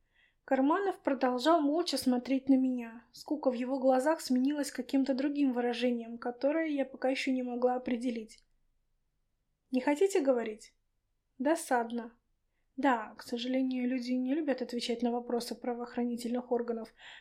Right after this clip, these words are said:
но у Руслана допросить мы просто обязаны. Что ж,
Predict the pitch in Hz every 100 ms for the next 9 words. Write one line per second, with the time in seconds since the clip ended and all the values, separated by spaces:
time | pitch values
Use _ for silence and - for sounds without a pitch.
0 | _ 247 247 240 247 269 - 294 311 269
1 | 262 262 254 277 269 262 277 269 - 262
2 | 254 240 226 220 208 202 _ _ _ _
3 | _ _ - - 233 220 - -